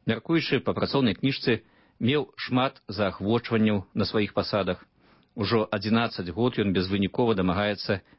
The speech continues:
хоць якой-небудзь працы. І гэта ў краіне, дзе, як сцвярджае афіцыйная прапаганда, беспрацоўя амаль няма, а ва ўсіх рэгіёнах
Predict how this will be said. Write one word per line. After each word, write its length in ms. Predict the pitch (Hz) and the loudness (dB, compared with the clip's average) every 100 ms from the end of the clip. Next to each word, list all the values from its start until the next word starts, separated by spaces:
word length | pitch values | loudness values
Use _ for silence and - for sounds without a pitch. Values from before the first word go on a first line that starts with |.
| - | -6
хоць 240 | 127 - | -4 -2
якой-небудзь 800 | 120 117 - 117 107 107 80 - - | -4 -4 0 0 2 2 0 -6 -6
працы. 460 | 110 90 - 92 - _ _ _ - _ - | -4 -4 -6 -8 -10 _ _ _ -20 _ -4
І 140 | 107 | -2
гэта 180 | 107 92 | 0 0
ў 80 | - | 0
краіне, 460 | 104 120 135 117 - - _ | 2 2 2 0 -8 -20 _
дзе, 340 | 107 101 139 139 101 | -8 -2 0 0 -4
як 160 | 98 | -8
сцвярджае 560 | - 104 87 113 101 - | -4 -4 -2 0 -2 -4
афіцыйная 420 | 95 98 135 131 117 | -10 -6 0 2 2
прапаганда, 560 | 117 110 110 104 101 - _ _ _ | 0 0 0 2 0 -2 _ _ _
беспрацоўя 640 | - 113 - 127 160 113 92 | -4 -2 -2 0 0 0 0
амаль 240 | 92 85 | 0 0
няма, 400 | 87 98 123 143 - _ - _ | 0 2 2 -2 -8 _ -20 _
а 80 | 104 | -2
ва 80 | 104 | -2
ўсіх 320 | - 147 - | 0 -2 -2
рэгіёнах 560 | 87 95 123 131 110 | -2 2 2 2 -2